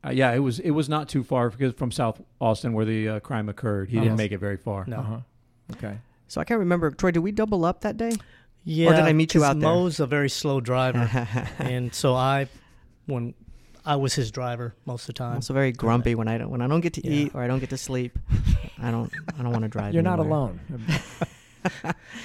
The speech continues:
Speaker 4: We live very close to each other.
Speaker 2: Mm-hmm.
Speaker 4: So I think call Troy and it's like, "Hey, let's double up. Let's jump in the same vehicle and, um, we'll start heading towards where they found the F J Cruiser." Now, the F J Cruiser,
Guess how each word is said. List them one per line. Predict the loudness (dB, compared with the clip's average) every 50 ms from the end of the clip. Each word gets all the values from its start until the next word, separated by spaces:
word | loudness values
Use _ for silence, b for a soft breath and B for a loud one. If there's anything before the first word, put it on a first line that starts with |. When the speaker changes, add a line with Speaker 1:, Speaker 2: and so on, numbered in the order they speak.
| B B B B B B B B
Speaker 4:
We | -2 0
live | 0 0
very | 0 0 0 2 0 0
close | -2 -2 -2 -2 -2 -2
to | -6 -8
each | -6 -6
other. | -6 -6 -6 -8 -10 -10
Speaker 2:
Mm-hmm. | -6 -4 -2
Speaker 4:
So | 0 2
I | 2 0
think | 0 0 -2 -4 -4 -6 -16 -20 -10
call | -4 -2 -2 -2
Troy | -2 -4 -4 -2 -2 -2 -2 -4 -6 b b b b b b b b b -10
and | -4 -2 -2 0 0 -2 -2 -2
it's | -4 -4 -6
like, | -10 -10 -6
"Hey, | -4 -2 -2 -2
let's | -2 -4 -6 -6 -8 -16 -12
double | -2 -2 0 0 0 -2 -2
up. | -4 -4 -6
Let's | -8 -4
jump | -2 0 0
in | 0 0
the | -2
same | -2 -2 -2 -2 -2
vehicle | -2 -4 -4 -2 -2 -4 -4 -4 -6 b b b b b b b -14 -8
and, | -6 -4 -2 -2 -2 -4 -4
um, | -4 -6 -6 -6 -6 -2
we'll | -2 -2
start | 0 2 0 0 0
heading | -4 -2 0 2 2 2 2 0
towards | 0 0 -2 -2 -2 -6 -6
where | -2 2 2 2 2
they | 2 0 -2
found | -2 -2 -2 -2 0 0 0 -2 -2 -4 -4 b b b b b b b
the | 0 0
F | 0 2
J | 0 -2 -2
Cruiser." | 4 4 4 4 4 2 0
Now, | 0 0 2
the | 4 4 2
F | 2 4
J | 4 2 2
Cruiser, | 4 2 2 2 4 4 4 2 2